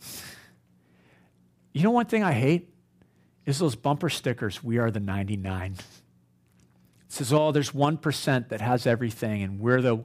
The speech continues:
and I think, "Yeah, okay, we're the ninety-nine, but we're, like, the top one or two percent of the ninety-nine. So what are you complaining about? Are you kidding me?" You know, we were at the TobyMac concert on, on Friday night and had a great time. A, a whack load of us from the church were there. And,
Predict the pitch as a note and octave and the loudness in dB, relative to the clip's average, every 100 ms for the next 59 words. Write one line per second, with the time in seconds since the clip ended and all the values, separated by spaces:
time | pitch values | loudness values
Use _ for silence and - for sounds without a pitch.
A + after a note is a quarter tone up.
0 | - - - - - - D#3+ F3 F#3 E3 | -8 -20 -20 -20 -12 0 2 2 0 0
1 | F#3 A#3+ D#3+ - - E3 - G3 D3 D#3+ | 2 2 0 -4 -2 -2 2 0 2 2
2 | G3 G3+ F3 F3+ C#3+ B2 E3+ G#2+ G#2+ C#3 | 2 2 4 4 2 2 2 2 -4 -8
3 | - _ _ _ D#3 D3 F3 G3+ G3 F#3 | -12 _ _ _ -6 2 4 4 2 -2
4 | - - E3+ E3 C#3 D#3+ D#3+ - E3+ E3+ | -4 0 0 0 2 2 2 0 -2 0
5 | - F3+ F3 D#3 E3 E3 F3+ E3+ F#3 B3 | 0 2 2 2 2 2 2 4 2 2
6 | C3+ - C#3 E3 G3+ G#3+ A3+ D4+ - F#3 | -2 -2 0 2 2 0 0 -4 0 0
7 | F#4+ D4+ A2 G#2 G#2+ G2 - - - - | 0 0 -2 0 0 -2 -10 -20 -10 -4
8 | D3+ - - G#3+ G#4+ A4 A#4 A4 - _ | -2 0 2 2 2 2 4 2 0 _
9 | _ _ _ _ _ _ _ _ _ - | _ _ _ _ _ _ _ _ _ 2
10 | A#3+ B3+ B3+ B3+ C4 A3 A#3 B3 B3 G3 | 4 4 4 4 2 2 4 4 4 4
11 | F#3+ A#3+ - A#3+ B3 - A#3+ A3+ G#3 F3 | 4 2 2 2 2 2 2 4 4 2
12 | E3 C#3+ - - - E3 E3 G#3+ G3+ G3+ | 2 -4 -14 -20 -2 -2 0 2 2 4
13 | G3 G3 F3+ F3 F#3 D#3 F3 F3+ F3+ E3+ | 4 4 4 4 4 2 4 4 4 2
14 | F3 D3 D#3 F3 D#3 E3+ F3 F3+ F3 E3 | 4 4 4 2 2 2 2 2 2 2
15 | D#3+ - D#3 - F#3 F3+ - D#3+ D#3 E3 | 0 0 -2 0 2 2 2 2 4 4
16 | D#3 | 2